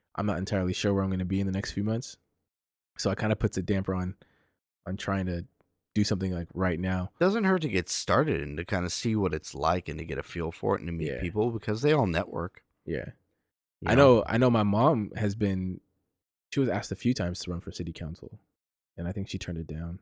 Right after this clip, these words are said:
Speaker 1: 'cause it was just
Speaker 2: A
Speaker 1: not her
Speaker 2: lot of
Speaker 1: cup,
Speaker 2: work.
Speaker 1: a lot of work, yeah, but not her cup of tea for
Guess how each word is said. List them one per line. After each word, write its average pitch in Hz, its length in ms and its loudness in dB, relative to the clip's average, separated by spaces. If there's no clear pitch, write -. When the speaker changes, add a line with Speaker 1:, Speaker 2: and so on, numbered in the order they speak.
Speaker 1:
'cause - 160 -20
it 76 60 -8
was 73 100 -10
just - 300 -14
Speaker 2:
A - 40 -4
Speaker 1:
not - 80 0
her 165 40 2
Speaker 2:
lot 120 140 6
of 101 60 4
Speaker 1:
cup, - 20 4
Speaker 2:
work. 151 200 2
Speaker 1:
a 139 120 2
lot 143 220 6
of 98 60 4
work, 98 240 0
yeah, 92 160 0
but 87 200 -4
not 101 160 0
her 92 80 -4
cup - 200 -4
of 90 80 -6
tea 92 320 -2
for 90 280 -6